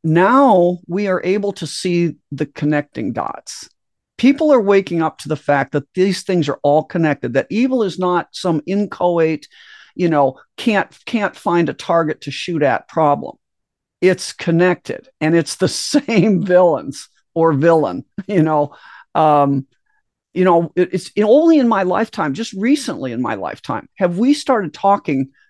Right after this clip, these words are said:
about World War One and World, World War Two actually being a continuation of World War One, that it's being kind of a, that they're connected.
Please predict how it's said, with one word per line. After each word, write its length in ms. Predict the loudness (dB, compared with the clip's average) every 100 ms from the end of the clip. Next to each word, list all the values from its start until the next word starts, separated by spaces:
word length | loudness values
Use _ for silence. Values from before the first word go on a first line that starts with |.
| _ _ -6
about 400 | 0 2 0 0
World 280 | 2 2 2
War 220 | -2 -2
One 380 | -2 -2 -2 -4
and 200 | -6 -2
World, 260 | -2 -2 -6 -12 -10
World 320 | -2 0 0
War 120 | -2
Two 200 | -6 -6
actually 280 | -6 -10 -6
being 280 | -2 0 -2
a 80 |
continuation 680 | -4 -10 -4 -2 0 0 -2
of 60 | -4
World 200 | -2 -2
War 120 | -2
One, 200 | -2 -4
that 100 | -4
it's 100 | -8
being 240 | -4 -2 -2
kind 240 | -2 -4
of 100 | -4
a, 80 | -6 -10 -8
that 100 | -2
they're 120 | 0 0
connected. 580 | 0 -2 -2 -6 -16